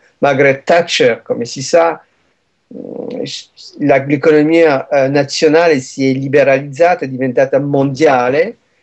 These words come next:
e ci sono stati sempre episodi di questo genere, ma lì adesso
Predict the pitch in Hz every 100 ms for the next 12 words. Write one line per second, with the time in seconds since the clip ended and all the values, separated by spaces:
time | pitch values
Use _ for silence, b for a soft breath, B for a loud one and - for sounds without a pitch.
0 | _ - 139 131 131 - - - - -
1 | - - - 131 123 120 123 131 131 131
2 | 131 120 - - 131 120 120 131 135 143
3 | 151 123 117 120 131 156 139 117 120 143
4 | 131 - 110 104 104